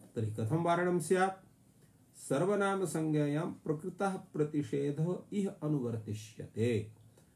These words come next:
अर्थात् सर्वनामसंज्ञायां यत्र संज्ञोपसर्जनीभूतास्तु न सर्वादयः इत्यथा उक्तं वर्तते, अत्रापि तस्य अनुवृत्तिः स्यात्।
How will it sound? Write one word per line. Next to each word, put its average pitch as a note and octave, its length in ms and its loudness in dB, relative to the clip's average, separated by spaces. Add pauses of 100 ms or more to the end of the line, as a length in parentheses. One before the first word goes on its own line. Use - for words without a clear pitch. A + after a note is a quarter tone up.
(200)
अर्थात् C3+ 380 -2
सर्वनामसंज्ञायां D3+ 1300 0
यत्र A2+ 500 -4 (280)
संज्ञोपसर्जनीभूतास्तु C3+ 1500 -2
न C#3 120 0
सर्वादयः C3+ 480 -4
इत्यथा A2+ 520 -4
उक्तं A#2 320 -8
वर्तते, A2 800 -2 (920)
अत्रापि F#3+ 560 -2
तस्य D#3 320 -4
अनुवृत्तिः A2 580 -4
स्यात्। G#2+ 420 -16